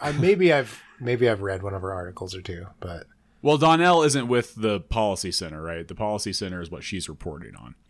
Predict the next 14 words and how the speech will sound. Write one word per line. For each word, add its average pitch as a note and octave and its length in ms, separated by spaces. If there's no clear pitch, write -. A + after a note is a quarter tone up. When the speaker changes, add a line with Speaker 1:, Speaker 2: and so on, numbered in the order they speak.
Speaker 1:
Ah, G2+ 340
okay. - 280
Speaker 2:
So, G#2 440
but B2+ 260
that's C3 280
why B2 200
we A2 140
need G#2 200
Donnell. F2+ 580
That's F2+ 160
why F2 140
we E2+ 120
love E2 200
Donnell. D#2+ 440